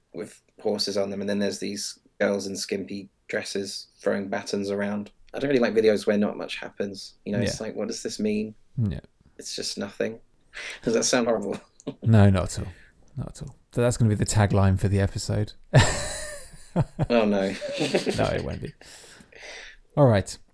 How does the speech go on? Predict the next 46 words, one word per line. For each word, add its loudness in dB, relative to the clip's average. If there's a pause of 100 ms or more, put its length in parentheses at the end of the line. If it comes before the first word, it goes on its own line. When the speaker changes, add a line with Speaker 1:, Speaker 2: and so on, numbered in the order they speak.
(200)
Speaker 2:
Question 2
three. -2 (440)
What 4
was 2
the 6
name 4
of -2
Ash 0
Bowie's 2
solo -2
project? -8 (300)
Speaker 1:
<laughs> -16 (1300)
Libraness. 2 (120)
Speaker 2:
Correct. -8 (100)
Although 4
I 6
said 2
Speaker 1:
I 2
mean, 2
uh, 2
Speaker 2:
Libraness, -6
but -4
you -2
could -4
be -10
right. -6 (500)
Speaker 1:
Yeah, 4
I 0
mean, 4
I'm, 2
I'm, -2 (100)
I'm 0
saying 2
it 0
in -4
a -6
questioning -2
way -2
'cause -8
I'm 2
not -2
sure -6
how -8
to -8
pronounce -6
it. -6